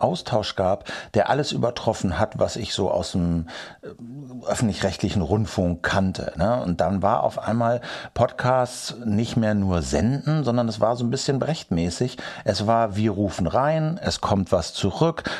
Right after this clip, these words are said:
geht doch mal dahin, macht doch mal dies, redet doch mal mit dem, dann haben wir das gemacht. Und diese Art von Radiomachen, die fand ich interessant. Also dieses Labor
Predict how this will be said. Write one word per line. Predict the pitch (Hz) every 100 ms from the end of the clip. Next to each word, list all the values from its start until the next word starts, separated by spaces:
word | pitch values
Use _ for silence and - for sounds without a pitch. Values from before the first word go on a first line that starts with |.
| - -
geht | 117
doch | 110 90
mal | 87
dahin, | 85 107 131 127 123
macht | 95 87 -
doch | 90 -
mal | 82 80
dies, | 131 143 -
redet | - 98 92
doch | 95 87
mal | 78
mit | 78 78 -
dem, | 147 147 143
dann | 98 87
haben | 85
wir | 85
das | 127 -
gemacht. | 127 120 120 - - - -
Und | - 104 87
diese | 143 160 151 -
Art | 123 127 -
von | - 104 101 98 98
Radiomachen, | 95 107 107 85 71 85
die | 78 120
fand | - 104
ich | 87
interessant. | 90 - 76 - 64
Also | 73 73
dieses | 73 85 82 -
Labor | 76 71 101 80 147 147